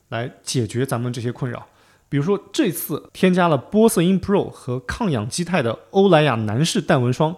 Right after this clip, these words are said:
就可以显著淡化男士显老的三大纹，帮助大家保湿抗老。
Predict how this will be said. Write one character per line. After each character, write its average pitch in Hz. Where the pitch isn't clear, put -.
就 165
可 160
以 165
显 135
著 220
淡 151
化 -
男 135
士 160
显 139
老 143
的 123
三 180
大 175
纹， 127
帮 220
助 214
大 135
家 139
保 113
湿 190
抗 151
老。 104